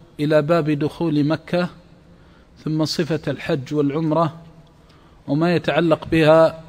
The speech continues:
من مسائل، لأن الوقت ضيق. ولو بدأنا كما ذكرنا بالإحرام ومحظورات الإحرام والفدية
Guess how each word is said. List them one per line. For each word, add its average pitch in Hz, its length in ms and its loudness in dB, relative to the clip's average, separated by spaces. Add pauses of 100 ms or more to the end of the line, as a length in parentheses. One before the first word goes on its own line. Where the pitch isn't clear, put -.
(120)
من 156 240 2
مسائل، 165 500 2
لأن 160 260 2
الوقت 156 320 0 (140)
ضيق. 143 420 2 (1400)
ولو 151 200 4
بدأنا 156 720 4
كما 156 240 2
ذكرنا 151 460 2
بالإحرام 147 840 2
ومحظورات 143 600 0
الإحرام 147 800 -2
والفدية 147 640 -2